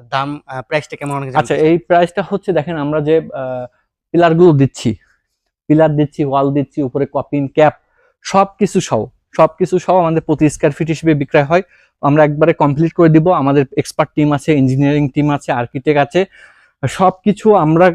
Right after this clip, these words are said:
Speaker 2: ডিজাইন করে কমপ্লিট করে দেবো। প্রতি স্কয়ার ফিট হিসেবে কাজ করা হয়। এটা জানার জন্য আমাদের স্ক্রিনে দেওয়া এবং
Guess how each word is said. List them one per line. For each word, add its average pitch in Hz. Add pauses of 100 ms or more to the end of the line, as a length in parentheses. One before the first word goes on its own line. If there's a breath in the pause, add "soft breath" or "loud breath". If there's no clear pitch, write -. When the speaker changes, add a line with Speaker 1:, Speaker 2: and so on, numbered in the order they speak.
(260)
Speaker 2:
ডিজাইন 156
করে 185
কমপ্লিট 156
করে 180
দেবো। 180
প্রতি 156
স্কয়ার 147
ফিট 196
হিসেবে 160
কাজ 156
করা 151
হয়। 190 (380)
এটা 147
জানার 143
জন্য 151
আমাদের 139
স্ক্রিনে 147
দেওয়া 143
এবং 143